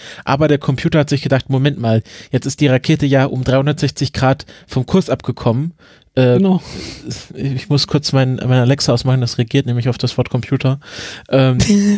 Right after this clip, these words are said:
Speaker 2: <laughs>
Speaker 1: ähm, äh, und hat dann gesagt, „Okay, jetzt müssen wir hier volle Drehung einleiten. Äh, wir sind ja dreihundertsechzig Grad falsch.“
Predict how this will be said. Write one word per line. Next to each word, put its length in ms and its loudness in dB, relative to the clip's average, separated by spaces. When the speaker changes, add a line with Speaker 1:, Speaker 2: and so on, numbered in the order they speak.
Speaker 2:
<laughs> 880 -18
Speaker 1:
ähm, 540 0
äh, 480 -12
und 320 -2
hat 120 -2
dann 120 2
gesagt, 240 -2
„Okay, 160 2
jetzt 160 0
müssen 160 0
wir 60 2
hier 180 0
volle 220 2
Drehung 400 2
einleiten. 720 0
Äh, 300 0
wir 100 -2
sind 120 0
ja 80 4
dreihundertsechzig 680 0
Grad 260 0
falsch.“ 580 0